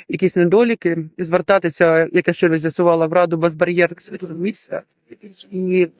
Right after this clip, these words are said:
намагатися покращити наше середовище.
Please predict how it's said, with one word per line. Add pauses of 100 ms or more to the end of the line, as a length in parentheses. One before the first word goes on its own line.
(180)
намагатися
покращити
наше
середовище.